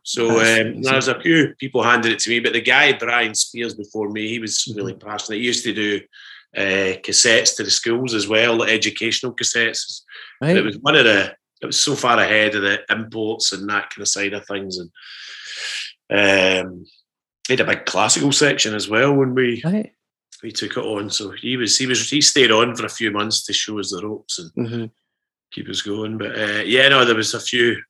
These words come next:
Speaker 1: I just, I took the baton off a couple of people.
Speaker 2: Right.
Speaker 1: And,
Speaker 2: Never
Speaker 1: uh,
Speaker 2: used it.
Speaker 1: kept the, kept the name with the, the publishing company, and that's what's the label side now is. It's Limbo
Speaker 2: Ah.
Speaker 1: and First Run of the labels
Speaker 2: Ah.
Speaker 1: now. But, um, yeah.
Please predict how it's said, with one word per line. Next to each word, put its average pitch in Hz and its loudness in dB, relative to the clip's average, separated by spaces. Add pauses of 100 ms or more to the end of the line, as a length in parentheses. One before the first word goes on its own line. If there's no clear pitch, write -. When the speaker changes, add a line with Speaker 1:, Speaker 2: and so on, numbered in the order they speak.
(140)
Speaker 1:
I 110 -4
just, 107 0
I 113 -2
took - -2
the 101 -2
baton 110 2
off 113 -2
a 110 -6
couple - -6
of - -12
people. 110 -12 (500)
Speaker 2:
Right. 143 -2 (580)
Speaker 1:
And, 101 2
Speaker 2:
Never 101 6
Speaker 1:
uh, 101 6
Speaker 2:
used 110 4
it. 120 4
Speaker 1:
kept - -12
the, 104 0 (300)
kept 117 0
the 110 0
name 110 4
with 98 2 (580)
the, 104 -14 (100)
the 107 -16
publishing 107 0
company, 101 -4
and 90 -8 (1400)
that's - -10
what's 90 -10
the 76 -16
label 104 -8
side 110 -4
now 110 -6
is. 104 -2
It's 101 0
Limbo 104 -2
Speaker 2:
Ah. 95 0
Speaker 1:
and 90 -8
First - -6
Run 98 -2
of 101 -2
the 104 -4
labels 104 -2
Speaker 2:
Ah. 101 -12
Speaker 1:
now. 95 -6
But, 98 -12
um, 92 -10
yeah. 104 -4